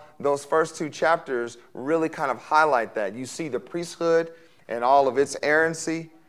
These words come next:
You see how, what's gonna happen there and just the need to have judges.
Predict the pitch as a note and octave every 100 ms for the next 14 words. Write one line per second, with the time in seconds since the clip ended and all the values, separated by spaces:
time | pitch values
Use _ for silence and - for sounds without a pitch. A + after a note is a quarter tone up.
0 | _ _ C3+ C#3+ - C#3+ D3 C#3 G#2+ A#2+
1 | C#3+ D3+ - C#3 A#2+ B2+ D3+ D3+ D3+ D3+
2 | D3+ C#3+ B2 C3+ - A#2+ A#2 D3 D#3 D3+
3 | - C3+ - B2+ C#3 D#3+ D3 D#3+ D#3+ F3
4 | F3+ -